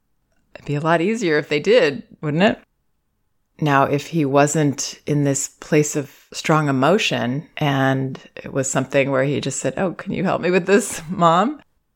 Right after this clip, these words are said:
Again, I would come close and say, "Yeah, sure, I can. Let's see. What are you trying to do here?" And I would still keep bouncing it back to him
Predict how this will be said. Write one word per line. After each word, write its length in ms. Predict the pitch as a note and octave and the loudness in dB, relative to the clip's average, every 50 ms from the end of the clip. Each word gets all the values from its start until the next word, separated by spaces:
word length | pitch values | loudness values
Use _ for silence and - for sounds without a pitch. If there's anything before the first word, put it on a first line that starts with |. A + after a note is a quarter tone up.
| _ _ - | _ _ -4
Again, 600 | D#3+ E3 D#3 - F#3+ G3 G3+ F#3+ E3+ E3 D#3+ - | -2 -2 0 0 2 2 2 2 2 0 -2 -2
I 180 | - C#3+ D3 D3 | 0 0 0 2
would 240 | C#3+ D3 D3 - | 2 2 0 0
come 400 | - D3+ C#3+ - D#3+ E3+ D#3+ - - _ - - | -2 -2 0 0 0 0 -2 -4 -8 _ -18 -8
close 640 | - - D#3 D3 C#3+ D3+ F3+ G3+ G3 - - - | 0 2 4 4 6 4 4 2 0 -4 -10 -10
and 140 | - D#3+ F3 | -10 -8 -8
say, 360 | - - F3 F3 F3 F3 F3+ | -4 0 2 2 4 2 2
"Yeah, 280 | - G3+ A#3 D4+ D#4+ B3+ | 0 0 0 0 0 -2
sure, 280 | - - - C4+ A3 A3 | -2 -2 -2 0 2 2
I 100 | - B3 | 2 0
can. 460 | - - B3 A#3+ - - - - - _ _ | -2 -2 0 0 0 0 -2 -6 -8 _ _
Let's 200 | - E3+ F#3+ - | -8 -6 -6 -6
see. 400 | - - F#3 E3+ - - - - _ _ - | -2 0 2 2 2 0 -4 -8 _ _ -10
What 120 | - E3 | -6 -4
are 40 | E3 | -4
you 60 | F3 | -4
trying 260 | - - F3 F3 F#3 | -2 -2 -2 -2 0
to 80 | - F#3 | 0 0
do 300 | E3+ - F3+ G3+ A3 A3+ | 0 2 4 4 4 4
here?" 280 | A3+ - - C#3 B2 - | 2 0 0 0 0 0
And 160 | - D#3 D3+ | 0 0 0
I 100 | D3+ D3+ | 0 0
would 140 | C#3+ C#3+ - | 0 0 -2
still 280 | - - - G3 G3+ | -4 -2 0 0 0
keep 340 | G3 G3+ - F3 - - _ | 0 0 -2 -4 -4 -4 _
bouncing 460 | - D#3 D3+ D3+ D#3+ D3+ - E3+ C#3+ | 2 2 4 4 2 0 -2 -4 -2
it 140 | D3 C#3 - | -4 -4 -2
back 380 | - D3 C3+ C3+ C3+ - - - | 0 0 2 0 0 -4 -10 -8
to 100 | - G3+ | -8 -6
him 560 | F#3+ - G#3+ A#3+ A#3+ F3+ C#3+ C#3+ C#3+ E3+ G3 | -2 0 2 4 4 4 4 2 0 -2 -4